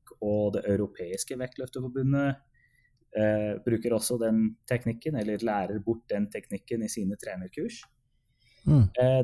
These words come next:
Speaker 1: den starter da med et, eh, rykk eller en vending ifra høyt heng. Så det høye henget, det vil si at du har bare en ørliten bøy i hofte, kne og ankel,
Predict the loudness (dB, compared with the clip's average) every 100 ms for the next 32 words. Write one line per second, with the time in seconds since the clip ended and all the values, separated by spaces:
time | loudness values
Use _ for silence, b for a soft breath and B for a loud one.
0 | 2 2 4 4 4 2 2 0 0 -2
1 | -2 0 0 0 0 2 2 4 2 -2
2 | -8 -8 _ -2 2 4 4 2 2 -2
3 | -6 _ -2 0 0 2 2 2 0 0
4 | 0 2 0 -2 -2 -2 -2 -4 -4 -4
5 | B B B B B -2 -2 -4 -10 -4
6 | -4 -6 -12 _ _ _ _ -12 -8 -8
7 | -6 -4 -2 -2 -2 -2 -4 -4 -6 -6
8 | -6 -8 -10 -10 -8 -8 -8 -8 -6 -6
9 | -6 -10 _ _ -10 -6 -2 0 -2 -4
10 | -6 -6 -4 -4 -4 -4 -4 -6 -6 -6
11 | -4 -6 -8 -14 -12 -10 -6 -4 -4 -4
12 | -6 -6 -4 -2